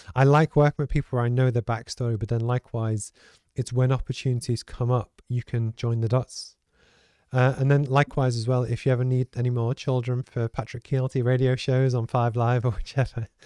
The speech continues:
just shout, and I use my network and do whatever I can.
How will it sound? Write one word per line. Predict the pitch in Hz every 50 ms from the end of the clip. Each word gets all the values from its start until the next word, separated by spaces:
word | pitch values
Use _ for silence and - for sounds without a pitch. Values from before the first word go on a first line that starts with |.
| - - 226 220 180 -
just | - - 143 -
shout, | - - 139 120 120 131 120
and | 127 123 135 117
I | 113 113
use | 123 120 110 113 113 110 -
my | 101 101
network | 107 110 104 - 104 104 101 107 107 - -
and | - 101 101
do | - - -
whatever | - 107 101 - 95
I | 95
can. | 175